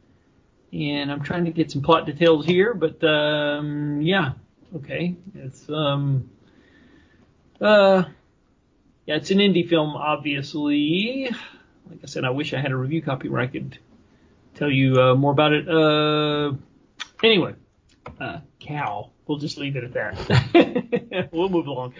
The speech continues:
Uh, Last Days in the Desert, two thousand fifteen film starring Ewan McGregor. That's, uh, a Shout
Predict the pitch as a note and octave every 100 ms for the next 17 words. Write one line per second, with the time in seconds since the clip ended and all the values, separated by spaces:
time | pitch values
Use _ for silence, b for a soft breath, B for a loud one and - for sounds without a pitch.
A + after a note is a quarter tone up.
0 | B B F3+ F3 E3+ F#3+ C4+ - A3 A#3+
1 | G#3 G3 F#3+ F3 F3+ D#3+ C#3 - - F#3+
2 | F#3+ F3 D#3+ D#3+ F3+ F3 F#3 F3 D#3 C#3+
3 | - D3+ C#3+ C#3+ C#3 - - C3+ C3+ C#3+
4 | D3 C3+ B2+ C3+ E3+ D3+ F3 B3 - _
5 | _ _ _ D3+ D#3 - D3+ C3+ D3+ D3
6 | - G#3+ A#3+ B3